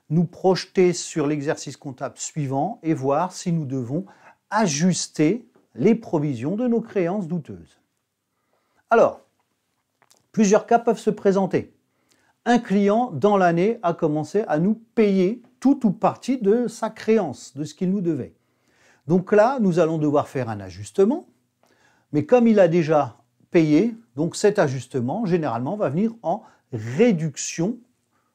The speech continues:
de la provision précédente, puisqu'il nous doit moins d'argent.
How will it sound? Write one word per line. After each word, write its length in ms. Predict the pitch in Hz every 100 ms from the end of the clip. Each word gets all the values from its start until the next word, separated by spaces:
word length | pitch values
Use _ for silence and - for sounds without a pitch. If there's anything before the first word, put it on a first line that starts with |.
| _ _
de 120 | 123
la 140 | 226 220
provision 520 | - 160 151 131 226
précédente, 560 | 170 135 117 127 214
puisqu'il 520 | - 127 - - 208 151
nous 120 | 170
doit 220 | 147 160
moins 200 | 151 185
d'argent. 380 | 175 123 104